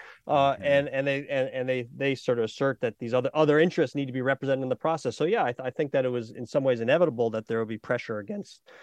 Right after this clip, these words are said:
Speaker 1: uh, aga-, against that dominance of the policy process, uh, both by sort of not very accountable agencies, uh, and al-, and, and also the industries that were, uh, were, were increasingly dominating them.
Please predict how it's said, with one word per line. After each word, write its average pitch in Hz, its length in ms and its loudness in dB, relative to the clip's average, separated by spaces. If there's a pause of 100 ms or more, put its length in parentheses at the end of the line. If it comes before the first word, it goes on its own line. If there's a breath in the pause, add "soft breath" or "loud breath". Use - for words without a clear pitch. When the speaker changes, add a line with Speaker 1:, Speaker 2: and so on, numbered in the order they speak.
(180 soft breath)
Speaker 1:
uh, 110 420 -6 (100)
aga-, 110 280 -6
against 110 380 -4
that 104 160 -6
dominance 117 480 -2
of 110 160 -6
the 113 160 -6
policy 117 400 -2
process, 107 640 -6
uh, 113 160 -6
both 107 360 -6
by 104 320 -2
sort 107 180 -8
of 107 160 -6 (720)
not 117 200 2
very 107 220 -2
accountable 107 460 -2
agencies, 117 580 -4
uh, 107 320 0
and 107 140 -2
al-, 110 120 -2
and, 110 180 -2
and 107 200 -4
also 104 300 0
the 107 120 -4
industries 113 460 -2
that - 160 -8
were, 113 400 -2
uh, - 60 -6
were, 117 340 -6
were 120 220 -4
increasingly 110 480 -4
dominating 117 480 -2
them. 127 120 -4